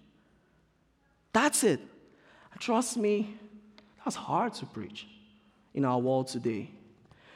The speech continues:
The rich wants to remain rich, right? And sometimes, well, I don't know, the poor sometimes might want to remain poor, right? Like, sometimes. I'm not saying all the time.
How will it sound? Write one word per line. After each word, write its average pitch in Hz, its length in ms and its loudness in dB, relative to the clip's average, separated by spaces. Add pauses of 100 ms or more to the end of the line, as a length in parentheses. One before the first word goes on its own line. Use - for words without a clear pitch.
The 214 100 6
rich 277 240 8
wants 240 220 6
to 214 120 2
remain 196 340 8
rich, 170 380 4
right? 220 340 6 (1300)
And 180 100 2
sometimes, 220 520 4
well, 185 400 4
I 190 140 2
don't 190 120 4
know, 156 140 6
the 170 140 -2
poor 233 220 8
sometimes 185 420 4
might 165 140 6
want 170 200 4
to 175 60 2
remain 156 260 4
poor, 170 280 0 (1120)
right? 170 360 6 (640)
Like, 202 300 6
sometimes. 185 680 4
I'm 190 140 4
not 214 120 4
saying 185 160 4
all 165 180 6
the 139 100 0
time. 101 380 -6